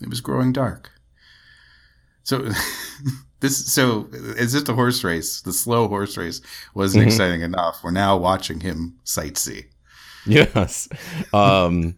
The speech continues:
Speaker 2: <laughs> and it is a fascinating town.
Speaker 1: This is really what passed for entertainment in nineteen twenty-two.
Speaker 2: That's why they wrote a story about it.
Speaker 1: Riding all day on horse-, horseback, even with a horse that rides easily, is tiresome.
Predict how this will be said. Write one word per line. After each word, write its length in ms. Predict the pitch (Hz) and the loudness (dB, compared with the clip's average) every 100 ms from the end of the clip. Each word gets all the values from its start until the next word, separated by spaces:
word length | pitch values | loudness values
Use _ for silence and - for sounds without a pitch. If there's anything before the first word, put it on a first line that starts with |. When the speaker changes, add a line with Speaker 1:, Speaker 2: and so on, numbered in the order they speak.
| - | -6
Speaker 2:
<laughs> 100 | 104 | 0
and 180 | 98 104 | 4 6
it 180 | 120 | 4
is 260 | 117 85 69 | 4 2 0
a 100 | 76 | -2
fascinating 1300 | - - - 95 107 113 - 85 80 82 76 65 65 | -4 -6 0 4 4 4 2 2 4 4 2 0 -2
town. 560 | - 85 71 57 57 - _ _ _ _ _ - - - - | 0 2 2 -2 -8 -12 _ _ _ _ _ -18 -16 -14 0
Speaker 1:
This 200 | 127 127 | 2 4
is 160 | 135 110 | 2 4
really 220 | 117 107 | 4 4
what 180 | 104 - | 2 2
passed 280 | 95 92 | 0 0
for 80 | 95 | -2
entertainment 640 | 92 98 - 127 110 82 | -4 -4 -4 -4 -4 -6
in 80 | 80 | -8
nineteen 340 | 85 90 104 - | -6 -6 -6 -8
twenty-two. 640 | - 104 107 165 180 - - _ - - - 76 | -6 -6 -4 -6 -6 -8 -16 _ -20 -20 -14 -12
Speaker 2:
That's 240 | 73 - | -10 -6
why 140 | 78 80 | -2 0
they 100 | 87 | 0
wrote 200 | 90 90 | 0 -2
a 40 | |
story 280 | - - 127 | -4 -4 -2
about 260 | - 67 - | -4 -6 -8
it. 80 | - _ _ _ _ _ _ - - - - - - - _ | -12 _ _ _ _ _ _ -20 -20 -20 -20 -20 -20 -20 _
Speaker 1:
Riding 320 | 123 165 196 185 | 2 4 4 2
all 120 | 151 | 2
day 200 | 131 123 | 4 4
on 120 | 113 | 4
horse-, 280 | 107 101 101 | 0 -2 -4
horseback, 600 | 113 110 - - 85 - - - - - - | -2 -2 -2 -4 -4 -4 -8 -14 -14 -16 -12
even 240 | 107 151 196 | -6 -4 -2
with 120 | 170 | -2
a 80 | 160 | 0
horse 260 | 160 156 156 | 0 0 -2
that 100 | 143 | -2
rides 360 | 139 135 127 | -2 -2 -2
easily, 440 | 135 139 113 82 82 | 0 0 -2 -4 -6
is 140 | - | -6
tiresome. 640 | - 73 92 76 - 80 | -2 -2 -2 -4 -8 -12